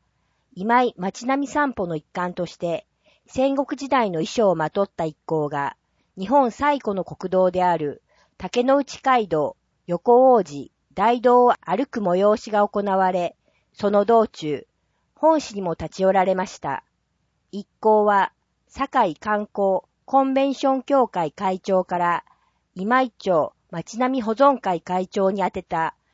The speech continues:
親書を携え、本市大中を経て、今井町へと向かいました。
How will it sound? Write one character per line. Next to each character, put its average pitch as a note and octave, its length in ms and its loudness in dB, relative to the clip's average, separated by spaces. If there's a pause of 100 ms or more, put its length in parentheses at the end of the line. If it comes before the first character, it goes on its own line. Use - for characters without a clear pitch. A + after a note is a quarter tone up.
(220)
親 D4 280 -4
書 F#3 220 0
を D3+ 60 -2
携 D#3+ 500 -6
え、 - 140 -10 (360)
本 A#3+ 320 -2
市 D3+ 400 -10
大 C#4 220 6
中 G3 320 -2
を D3 80 -2
経 E3+ 160 -8
て、 - 260 -6 (400)
今 A3 260 0
井 C4 80 -4
町 G3 240 0
へ E3+ 100 0
と E3 120 -8
向 E3 120 -8
か F3 160 -2
い F3 100 -4
ま F3 100 -6
し - 120 -18
た。 C#3 260 -8